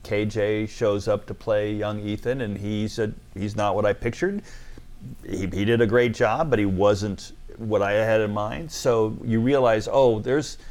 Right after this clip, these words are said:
there's no sticking to Bruce Cameron's vision in,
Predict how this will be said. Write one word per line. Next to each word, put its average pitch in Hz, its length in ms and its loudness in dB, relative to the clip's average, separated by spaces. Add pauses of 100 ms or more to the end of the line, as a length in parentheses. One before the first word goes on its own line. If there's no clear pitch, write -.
(260)
there's 160 260 4
no 147 280 6
sticking 117 560 -2
to 110 140 -4
Bruce 104 300 -2
Cameron's 98 560 -6
vision 92 580 -2 (140)
in, 80 180 -10